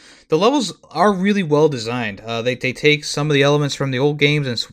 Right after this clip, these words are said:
and mix in some of the newer elements. The, the first mask, mask that you used, you could change dimensions. So, you know, while you're platforming, you have to press R two to, or R T if you're playing an Xbox,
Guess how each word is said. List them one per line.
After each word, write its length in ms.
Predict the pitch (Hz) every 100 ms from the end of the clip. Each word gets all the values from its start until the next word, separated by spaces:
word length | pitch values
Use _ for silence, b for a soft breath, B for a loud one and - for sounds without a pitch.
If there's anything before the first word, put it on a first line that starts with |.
| -
and 180 | 123 123
mix 220 | 139 -
in 60 |
some 160 | 131 139
of 60 | 120
the 60 |
newer 280 | 107 127 135
elements. 520 | 123 135 139 139 - _ b b b b b
The, 300 | 127 127 123
the 140 | -
first 340 | - 165 160 143
mask, 500 | 135 151 - - - - 107
mask 460 | 117 117 139 - -
that 160 | 123 131
you 100 | 135
used, 360 | 127 135 143 117
you 80 |
could 120 | - -
change 360 | 131 131 123
dimensions. 720 | 107 107 113 - 135 135 - - _ -
So, 480 | - 120 113 110 107 b b b b
you 100 | 120
know, 100 | 113
while 180 | 117 127
you're 100 | 117
platforming, 480 | 120 120 - 123 120
you 40 |
have 80 | 113
to 80 | -
press 240 | 120 -
R 180 | 123 120
two 480 | 117 - 123 123 135 _ _ _ _ _ _ _ _ _ - -
to, 280 | - 117 113
or 240 | 120 104
R 180 | 110 113
T 260 | - 113
if 140 | 113 -
you're 60 |
playing 200 | - 110
an 160 | 104 107
Xbox, 420 | - 107 104 -